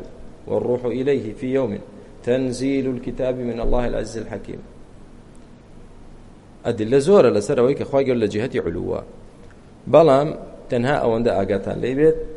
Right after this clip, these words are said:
وشەی جیهەت ئێمە بە-، ئەوە بەکاری ناین بە مطلقی. وەکو دەڵێ چی؟ التحقيق في هذا أنه لا يصح إطلاق الجهة إطلاق،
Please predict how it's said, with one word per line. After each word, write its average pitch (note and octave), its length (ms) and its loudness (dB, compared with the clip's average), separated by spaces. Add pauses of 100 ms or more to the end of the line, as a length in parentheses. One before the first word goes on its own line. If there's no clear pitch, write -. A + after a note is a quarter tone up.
(2000)
وشەی E3 500 2
جیهەت C3 400 2
ئێمە E3 240 6
بە-، C#3 180 4
ئەوە C#3 240 8
بەکاری D#3+ 280 4
ناین B2 260 4
بە G2+ 160 4
مطلقی. G2+ 300 -4
وەکو D3+ 280 4
دەڵێ A2 260 4
چی؟ A#2+ 200 -4 (1400)
التحقيق D#3 680 0
في D3+ 240 -2
هذا A#2+ 520 2
أنه C#3+ 380 0
لا D3+ 140 6 (120)
يصح C3+ 360 -4 (400)
إطلاق C3+ 540 2
الجهة A2 640 0 (280)
إطلاق، A2 640 -2